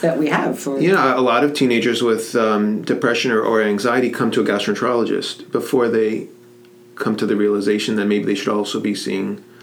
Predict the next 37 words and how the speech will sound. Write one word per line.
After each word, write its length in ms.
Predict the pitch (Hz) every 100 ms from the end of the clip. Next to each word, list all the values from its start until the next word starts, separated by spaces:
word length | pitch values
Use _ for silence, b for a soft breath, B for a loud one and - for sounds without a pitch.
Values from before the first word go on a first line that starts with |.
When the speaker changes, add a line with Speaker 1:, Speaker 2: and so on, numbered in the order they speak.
| -
Speaker 2:
a 60 | -
psychologist 640 | - - 123 131 107 95
Speaker 1:
Right. 100 | 110
Speaker 2:
or 40 | 104
somewhere, 420 | - 107 104 101
someone 300 | - 110 107
in 80 | 101
the 60 |
mental 260 | 98 95 101
Speaker 1:
Right. 80 | 98
Speaker 2:
health 200 | 156 165
Speaker 1:
Right. 100 | 120
Speaker 2:
field. 280 | 98 98 101 B B B B - - - -
But 240 | 120 113 135
they 140 | 120
have 180 | 135 -
chest 340 | - - -
pain. 260 | 143 110 98 98 - -
Sometimes 320 | 123 131 107
they 60 | 98
see 60 | 98
a 60 | 98
cardiologist, 440 | 90 123 - - -
by 100 | -
the 80 | -
way, 80 | - B B B -
but, 300 | 113 - 107
but 120 | 113
they're 140 | 101 107
not 60 |
having 180 | 120 113
a 100 | 107 -
heart 140 | 139 -
attack. 240 | - - - -
Speaker 1:
Right. 220 | 143 127
Speaker 2:
So, 420 | - 135 127 127
um, 600 | 131 127 120 117 120 -